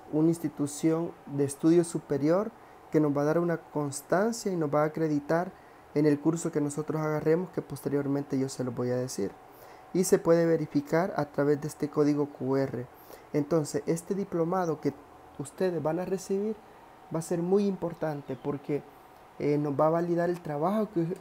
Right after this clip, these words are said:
el trabajo que usted está haciendo ahorita desde su casa. No va a ser un trabajo solo por salir del compromiso, solo por hacer tareas y pasar de grado, sino que usted va a obtener un diplomado completamente avalado por el insafor.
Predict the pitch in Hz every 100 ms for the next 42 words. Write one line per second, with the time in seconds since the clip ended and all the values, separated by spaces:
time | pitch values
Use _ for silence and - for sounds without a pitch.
0 | - 147 143 143 165 185 - 160 156 151
1 | - 165 165 175 170 180 175 165 165 170
2 | 160 147 143 143 151 170 180 185 214 -
3 | - - - - - - 160 160 156 165
4 | 165 165 151 160 160 - 165 165 147 143
5 | 143 139 151 147 - 135 - 143 180 185
6 | 170 170 - - - - 156 156 156 147
7 | - 147 - 139 160 160 160 - - 143
8 | 139 147 175 165 143 143 151 165 - 160
9 | 160 165 156 165 170 - - - - 165
10 | 180 180 156 151 165 190 196 202 - -
11 | - - - 147 160 170 160 165 175 175
12 | 147 147 156 156 151 139 143 139 131 -
13 | 135 131